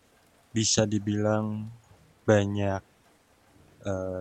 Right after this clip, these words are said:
cadangan dan lain sebagainya. Nggak ada yang tahu pasti apakah laki-laki ini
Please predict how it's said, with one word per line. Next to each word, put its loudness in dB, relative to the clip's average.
cadangan 0
dan -2
lain -4
sebagainya. -4
Nggak 2
ada 4
yang 4
tahu 2
pasti 2
apakah -6
laki-laki -2
ini -2